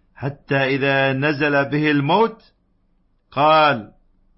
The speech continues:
"يا حسرة على ما فرطت في جنب الله". العاقل الفطن هو الذي تراه دائما يقظا،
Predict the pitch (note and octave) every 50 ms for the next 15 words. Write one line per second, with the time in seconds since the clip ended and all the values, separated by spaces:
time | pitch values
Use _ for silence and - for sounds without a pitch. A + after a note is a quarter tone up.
0 | _ _ _ _ _ _ _ _ _ _ - B2+ C#3 D3 C#3+ C#3 C3 A2 C#3+ C#3+
1 | C#3 - - B2+ B2+ C3 C3 - C#3 C3 B2+ B2+ B2+ B2 G2+ G2 B2 B2 B2 A#2+
2 | A#2+ A#2 A#2 A#2 A#2 A#2 A#2 A2 - A#2+ A#2 A2 A2 A#2 C3 D3 D3 - - C#3
3 | C3+ A2 C3 B2+ A#2+ G2 A2 A2 G#2+ G2 F2+ G2+ F#2 F#2 F#2 F#2+ E2+ D#2+ - -
4 | _ _ _ _ _ _ _ _ _ _ _ _ _ _ _ _ _ _ _ _
5 | _ _ _ _ _ _ _ _ _ _ _ _ _ _ _ _ _ _ _ _
6 | _ _ G#2+ A2 A2+ G2+ C3 D#3 D#3 D#3 D#3 D#3 D#3 D#3 D#3 D3 C3+ D#3+ E3 E3+
7 | - G3+ G#3 A3 - - _ _ _ _ _ _ _ _ _ _ _ _ _ _
8 | _ _ _ _ _ _ _ _ _ _ - A2 A#2 A#2 A#2 B2 B2 B2 A#2+ -
9 | B2+ B2 B2 C3+ C3+ C3 B2+ B2+ A#2 A#2 C3+ C#3 C#3 C#3 C#3 C#3 C#3+ C#3+ C3+ C#3
10 | C3+ B2 A#2 G#2+ G2+ B2 D3 D3+ D#3+ E3+ E3+ D3+ D#3+ D3 B2+ G2 E2+ -